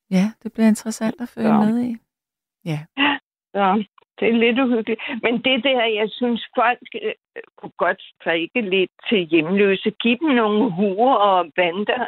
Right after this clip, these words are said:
Speaker 2: ikke? Og
Speaker 1: Jo.
Speaker 2: sokker.
Speaker 1: Ja, for
Speaker 2: Øh,
Speaker 1: pokker da.
Speaker 2: jeg kendte en, hun, øh, øh, hun var på, øh, jeg har været frivillig på et hospice. Hun strikkede, øh, sokker til de, øh, hjemløse.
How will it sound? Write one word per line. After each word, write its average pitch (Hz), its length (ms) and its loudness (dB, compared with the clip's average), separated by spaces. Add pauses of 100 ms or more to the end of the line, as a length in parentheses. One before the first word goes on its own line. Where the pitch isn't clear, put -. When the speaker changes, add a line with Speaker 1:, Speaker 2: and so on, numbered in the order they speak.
(120)
Speaker 2:
ikke? 262 320 -4
Og 196 120 -2
Speaker 1:
Jo. 202 180 -2
Speaker 2:
sokker. 190 360 -2 (280)
Speaker 1:
Ja, 190 300 2 (160)
for 214 80 -20 (100)
Speaker 2:
Øh, 202 80 0
Speaker 1:
pokker 196 300 0
da. 214 180 -6 (1000)
Speaker 2:
jeg 226 240 0 (100)
kendte 254 280 0
en, 220 220 0
hun, 262 240 0 (220)
øh, 175 140 -4 (880)
øh, 190 260 2 (560)
hun 220 200 -2
var 190 280 -2
på, - 120 -8
øh, 180 200 -8 (120)
jeg 185 240 2
har 196 100 2
været 175 260 0 (100)
frivillig 202 520 -2
på 214 80 2
et 180 140 2
hospice. 190 500 -2 (360)
Hun 233 180 0
strikkede, 214 720 0
øh, 170 140 0
sokker 208 560 0 (300)
til 190 380 2 (440)
de, 185 320 4
øh, 165 200 6
hjemløse. 196 760 2